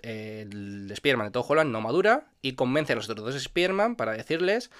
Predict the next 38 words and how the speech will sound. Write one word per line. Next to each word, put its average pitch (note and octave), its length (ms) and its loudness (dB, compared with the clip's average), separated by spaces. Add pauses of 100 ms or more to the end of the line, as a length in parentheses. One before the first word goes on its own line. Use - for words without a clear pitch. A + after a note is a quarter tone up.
(400)
que, A2+ 760 2
que A2+ 100 -4
la A2 100 -4
gente D3+ 640 2
es A2 60 -2
buena F3 380 4
y C3 60 0
que A#2 60 0
la A2 60 0
gente C3 220 -4
puede C3+ 180 0
cambiar. A2 440 -10 (600)
Y G#2 180 -18
yo A2+ 140 -4
diciendo, G2+ 380 -6
"Madre A#2+ 220 -4
mía, B2+ 200 -4
o - 40 -12
sea, G2+ 140 -10
Tobey C#3+ 220 -2
Maguire, G#2+ 460 -2 (920)
que, G#2 540 -8 (500)
eh, G#2 300 -8
sus G2 300 -6
dos B2 300 4
antagonistas, B2+ 600 2
es A2 100 0
decir, A2 140 -2
sus G#2 440 -4
dos B2 360 6
personajes A#2+ 460 -2
villanos, D#3 500 2
mueren A#2+ 400 4
en G#2+ 60 -8
sus A2 100 -10
dos A2 140 -4
películas, G#2 440 -8
¿no? D#3+ 200 -2